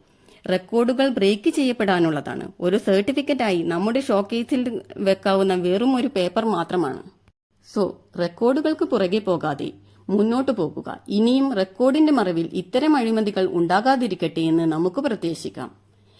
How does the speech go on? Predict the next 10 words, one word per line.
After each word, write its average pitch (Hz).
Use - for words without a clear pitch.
ഇന്ന് 220
ഉമാ 226
തോമസ് 294
എം 285
എൽ 247
എക്ക് 233
സംഭവിച്ചത് 156
നാളെ 190
മറ്റൊരാൾക്കും 233
സംഭവിക്കാതിരിക്കട്ടെ. 175